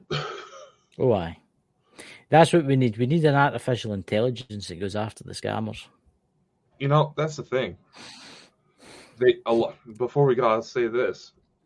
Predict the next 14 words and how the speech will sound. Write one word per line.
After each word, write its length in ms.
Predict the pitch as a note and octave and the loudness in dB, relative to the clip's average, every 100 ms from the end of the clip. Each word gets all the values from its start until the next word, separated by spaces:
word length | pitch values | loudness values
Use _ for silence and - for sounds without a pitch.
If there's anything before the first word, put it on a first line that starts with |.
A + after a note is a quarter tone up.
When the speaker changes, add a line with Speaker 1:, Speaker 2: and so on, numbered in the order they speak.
| _ A2+ A2 _ | _ -20 -20 _
Speaker 1:
A 40 | A2+ | 4
lot 200 | B2 C3 | 4 4
of 40 | |
the 180 | A#2 G#2 | 2 -4
insiders, 560 | A2+ A#2 A#2+ G#2+ G2 - | -6 -2 2 2 0 -8
the 60 | |
whistleblowers, 920 | F#2 G#2 - E2+ F#2+ F#2 F2+ F2+ - - _ | -2 -2 -4 -6 -2 0 -2 -4 -8 -18 _
are 200 | - G2 | -10 -8
saying 480 | F#2+ - F#2 F#2+ F#2 | -12 -12 -8 -8 -8
that 240 | F2+ E2+ - | -4 -4 0
all 200 | G#2 A2 | 2 4
these 260 | A2+ G#2+ G#2 | 2 -4 -4
major 300 | G2+ F#2+ F#2 | -6 -6 -8
companies, 600 | - G2 F#2+ F2+ F2 | -6 -6 -6 -12 -12